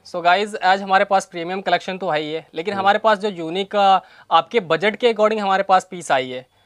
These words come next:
Speaker 1: तो गाइस, हमारे पास प्रीमियम तो है ही और हमारे पास यूनिक पीस है। तो गाइस, हमारा जो सेकंड वीडियो आया था, वो हमारा रिस्पॉन्स काफ़ी अच्छा आया, बहुत सारे कस्टमर भी हमसे बने, उनके regarding हमने सेल आउट भी बहुत अच्छा किया। So गाइस,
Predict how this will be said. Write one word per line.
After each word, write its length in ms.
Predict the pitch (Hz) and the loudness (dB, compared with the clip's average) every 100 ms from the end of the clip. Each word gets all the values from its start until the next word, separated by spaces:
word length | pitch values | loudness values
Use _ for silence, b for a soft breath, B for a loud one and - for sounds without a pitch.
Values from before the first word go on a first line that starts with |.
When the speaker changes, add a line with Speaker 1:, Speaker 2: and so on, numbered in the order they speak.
| b b - | b b -2
Speaker 1:
तो 100 | 240 | 2
गाइस, 380 | 240 269 240 - 175 | 2 2 -2 -12 -4
हमारे 220 | 185 220 | -2 2
पास 420 | 247 254 247 - _ | 4 4 0 -12 _
प्रीमियम 360 | 190 190 233 | -8 -4 -2
तो 120 | 240 240 | 0 2
है 100 | 220 | 2
ही 200 | 240 214 - | -2 -8 -4
और 140 | 190 | -2
हमारे 160 | 196 208 | -2 -2
पास 260 | 240 226 | -2 -4
यूनिक 280 | 185 185 208 - | -8 -8 -8 -8
पीस 240 | 160 - | -12 -10
है। 140 | 135 127 | -12 -12
तो 60 | 208 | -2
गाइस, 220 | 208 233 | 0 0
हमारा 240 | 202 185 | 0 0
जो 120 | 196 240 _ _ - | 0 -6 _ _ -2
सेकंड 280 | 165 196 208 | -2 0 -4
वीडियो 260 | 190 202 | -6 -2
आया 220 | 208 165 | 2 2
था, 220 | 160 165 190 b b | 2 -2 -6 b b
वो 60 | 202 | 0
हमारा 320 | 202 214 226 | 4 4 2
रिस्पॉन्स 400 | 214 - 202 208 | 0 -6 -6 -2
काफ़ी 340 | 185 170 208 | 2 2 2
अच्छा 240 | 208 - 208 | -6 0 2
आया, 260 | 185 208 b b b | 2 -2 b b b
बहुत 220 | 156 196 | 0 2
सारे 180 | 220 220 | 4 2
कस्टमर 420 | 220 190 185 185 | 0 -2 -2 -4
भी 100 | 196 | -4
हमसे 240 | 208 202 214 | -6 -6 -8
बने, 300 | 190 202 196 b b | -8 -8 -14 b b
उनके 400 | 214 240 294 285 | -10 -4 -2 -2
regarding 480 | - 190 214 220 269 | -4 2 4 4 0
हमने 380 | 262 262 262 185 | -4 -2 -4 -6
सेल 240 | - 196 | -6 -2
आउट 120 | 202 | 0
भी 100 | 208 | -2
बहुत 240 | 226 185 185 | -4 -4 -4
अच्छा 200 | 160 156 | -6 -8
किया। 260 | 135 131 - b b b - | -8 -12 -14 b b b -6
So 80 | 208 | 0
गाइस, 200 | 262 | 2